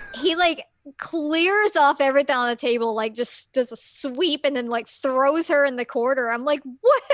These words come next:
Speaker 2: What?" He wouldn't do that.
Speaker 1: No.
Speaker 2: It was very
Speaker 1: <laughs>
Speaker 2: aggressive.
Speaker 1: Too much energy. <laughs>
Speaker 2: It, it, that's really it. It's so out of character for him because that would take too much energy for him.
Speaker 1: Mm-hmm.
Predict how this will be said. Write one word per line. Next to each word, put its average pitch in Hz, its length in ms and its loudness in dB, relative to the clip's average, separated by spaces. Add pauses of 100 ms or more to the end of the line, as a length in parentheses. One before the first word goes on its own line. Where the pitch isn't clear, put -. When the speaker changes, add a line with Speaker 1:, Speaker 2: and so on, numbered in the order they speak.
(120)
Speaker 2:
What?" 381 640 0 (760)
He 415 180 2
wouldn't 508 380 2
do 247 260 -2
that. 233 480 0 (440)
Speaker 1:
No. 123 500 0 (200)
Speaker 2:
It 294 80 -4
was 320 200 -2 (100)
very 453 320 2
Speaker 1:
<laughs> 330 140 2
Speaker 2:
aggressive. 254 520 -2
Speaker 1:
Too 180 180 4
much 147 240 4
energy. 120 580 0
<laughs> - 60 -20 (720)
Speaker 2:
It, 277 680 -6
it, 302 200 -6 (160)
that's 277 460 -4
really 359 280 -4
it. 349 300 -6
It's - 280 -10
so 302 480 -6
out 269 180 -2
of 247 60 -8
character 285 400 -8
for 233 100 -14
him 226 160 -10
because 240 300 -10
that 247 200 -6
would 320 200 -12
take 294 240 -12
too 262 240 -10
much 240 260 -10
energy 208 400 -12
for 196 160 -20
him. 185 360 -20 (300)
Speaker 1:
Mm-hmm. 113 200 -10